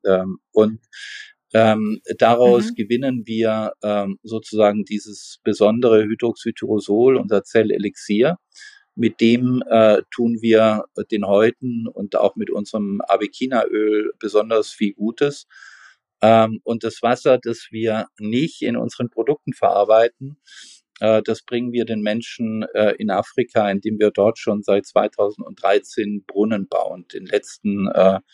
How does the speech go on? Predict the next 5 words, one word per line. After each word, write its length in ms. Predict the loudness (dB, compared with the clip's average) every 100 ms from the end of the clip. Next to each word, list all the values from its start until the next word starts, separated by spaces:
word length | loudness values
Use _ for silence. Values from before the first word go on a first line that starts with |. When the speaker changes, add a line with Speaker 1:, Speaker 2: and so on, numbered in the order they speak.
| -20 _
Speaker 1:
zweitausendeinundzwanzig, 1600 | _ 4 4 2 0 -2 -4 -4 -4 -4 -2 -4 -6 -8 -8 -4
äh, 200 | 2 2 2
Speaker 2:
Mhm. 60 |
Speaker 1:
in 100 | 0
Tansania. 680 | -2 -2 0 -2 -2 -6 -10